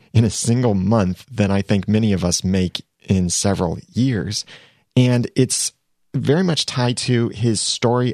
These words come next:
of podcasting success, what he's put into this, how he continues to approach this. So please don't be overwhelmed by the numbers that he shares.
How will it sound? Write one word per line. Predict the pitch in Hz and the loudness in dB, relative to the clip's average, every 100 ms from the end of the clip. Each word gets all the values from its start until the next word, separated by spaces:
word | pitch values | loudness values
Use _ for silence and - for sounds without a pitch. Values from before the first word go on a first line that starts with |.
| - | -2
of | 107 104 - | 0 -2 -4
podcasting | - 107 - 98 95 - 98 90 | -4 -4 -2 -4 -2 -2 -2 -2
success, | - - - - 90 87 - - - - - | -4 -4 -4 -2 0 0 -4 -6 -16 -8 -2
what | 117 | -2
he's | - 127 | 0 -2
put | - 123 107 | 0 2 2
into | 101 - 90 | 2 0 -2
this, | 92 - - _ - | -2 -4 -10 _ -2
how | 123 | 0
he | 131 | 0
continues | - 110 - 117 107 92 | -2 -4 -2 0 0 -2
to | - 90 | -4 -6
approach | - 87 - 95 | -4 -4 -2 -4
this. | 82 - - - _ _ | -4 -6 -12 -20 _ _
So | - 131 | -2 -2
please | - - 151 170 - | -2 -4 0 0 0
don't | 139 113 | 0 2
be | 101 | 2
overwhelmed | 101 92 90 90 87 - | 2 0 0 0 -2 -2
by | 92 | -2
the | 95 | 0
numbers | 92 92 92 - | 0 -2 -2 -4
that | - | -6
he | 98 | -4
shares. | - - 85 82 170 | -2 -2 -2 -2 -6